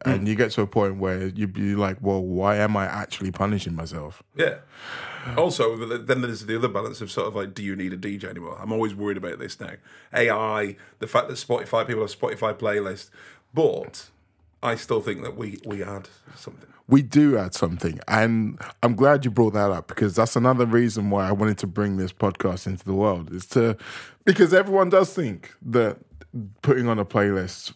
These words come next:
Speaker 2: for the, an hour at the gym or
Speaker 1: Mm.
Speaker 2: whatever is the same as D Jing, and I'm here to tell you it's not.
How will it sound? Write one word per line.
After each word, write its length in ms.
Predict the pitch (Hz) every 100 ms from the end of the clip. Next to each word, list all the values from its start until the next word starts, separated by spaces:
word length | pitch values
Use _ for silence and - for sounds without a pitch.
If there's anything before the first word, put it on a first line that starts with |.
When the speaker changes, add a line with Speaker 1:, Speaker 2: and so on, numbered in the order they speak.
| -
Speaker 2:
for 560 | - 110 98 95 90 - - -
the, 340 | - 107 104 104
an 80 | 107
hour 280 | 104 101
at 120 | 98 92
the 80 |
gym 560 | 95 101 95 90 82 78
or 220 | - 139 104
Speaker 1:
Mm. 40 |
Speaker 2:
whatever 480 | 98 98 98 92 87 -
is 160 | 135
the 100 | 180
same 520 | - 202 214 117 82 - _ _ _
as 220 | 120 113
D 180 | 147 165
Jing, 320 | 139 92 82 -
and 460 | 117 113 117 107 - _
I'm 220 | - 143
here 120 | 156 165
to 140 | -
tell 180 | - 151
you 140 | 151
it's 160 | 151 -
not. 240 | 170 139